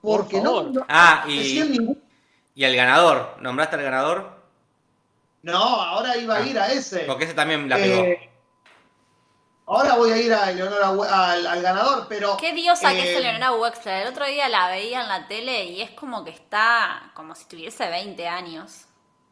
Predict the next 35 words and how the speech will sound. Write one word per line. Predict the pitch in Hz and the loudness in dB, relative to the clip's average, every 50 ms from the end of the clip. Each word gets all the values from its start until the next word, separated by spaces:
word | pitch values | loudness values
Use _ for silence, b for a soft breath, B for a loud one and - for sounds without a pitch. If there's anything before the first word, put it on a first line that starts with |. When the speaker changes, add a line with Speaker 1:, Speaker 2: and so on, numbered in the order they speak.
| _ _ _ | _ _ _
Speaker 2:
Normal, | - 208 214 214 226 240 233 214 185 165 - - | -6 -4 -2 0 0 0 0 0 -2 -6 -12 -14
sí, | - - 185 180 - - - _ _ _ _ - | -10 -8 -8 -8 -8 -10 -16 _ _ _ _ -20
es | 180 170 - | -18 -14 -10
increíble. | 190 175 165 170 170 170 175 170 160 147 143 139 - 185 _ _ _ _ _ _ _ _ _ _ | -10 -8 -6 -4 -2 0 0 -2 -2 -4 -8 -8 -10 -14 _ _ _ _ _ _ _ _ _ _
Pero | 208 208 208 233 247 | 0 2 4 4 4
bueno, | 254 233 226 240 | 4 2 2 2
no | 302 349 | 2 2
me | 359 359 | 2 2
aparece | - 302 285 320 302 - 262 | 2 0 -2 -4 -4 -4 -4
acá, | 254 277 294 294 302 | -2 -2 -2 -2 -2
pero | 302 269 247 226 214 - - - _ _ _ - | 0 0 0 -2 -2 -6 -12 -20 _ _ _ -4
te | 190 175 180 | -4 -4 -4
creo | - 220 233 247 247 226 214 214 214 | -2 -2 0 2 2 2 2 0 0
Speaker 3:
Sí, | 147 - 214 | -2 0 0
Speaker 2:
por, | 214 214 220 233 | 2 4 4 2
Speaker 3:
sí. | 233 233 - - - | 2 -2 -8 -12 -14
Speaker 2:
eh, | 170 165 165 170 - _ _ _ _ _ _ _ _ _ _ _ _ _ _ _ _ _ _ _ _ _ - | -14 -14 -14 -14 -16 _ _ _ _ _ _ _ _ _ _ _ _ _ _ _ _ _ _ _ _ _ -2
porque | 202 202 202 214 202 226 226 | 0 2 2 2 2 2 2
Speaker 1:
A | |
Speaker 2:
bueno, | 240 262 - 170 | 2 2 2 0
Speaker 1:
lo | 175 | -2
mejor | - 226 - | -2 -4 -4
Speaker 2:
vos | 302 - | -4 -4
Speaker 1:
pidió, | 208 196 214 220 214 196 165 143 - - - - - _ _ _ _ | -6 -6 -4 -2 0 0 0 -2 -4 -6 -10 -16 -20 _ _ _ _
a | 143 147 156 | -6 -6 -4
lo | 165 | -4
mejor | 170 160 202 233 220 | -4 -4 -4 -6 -4
pidió | - 202 180 190 208 214 | -4 -6 -4 -2 -2 -2
que | 190 190 | -2 -4
la | 175 165 165 | -8 -8 -8
saquen, | - - 180 180 165 - 165 185 180 185 208 226 _ _ _ _ | -6 -6 -6 -6 -6 -8 -10 -10 -10 -12 -14 -20 _ _ _ _
que | - 156 | -12 -10
borren. | 160 156 180 180 180 220 - | -6 -4 -4 -2 -2 -4 -4
Speaker 2:
Es | - | -6
probable. | - 208 202 196 185 180 - _ _ 139 139 | -6 -8 -6 -6 -8 -8 -10 _ _ -20 -20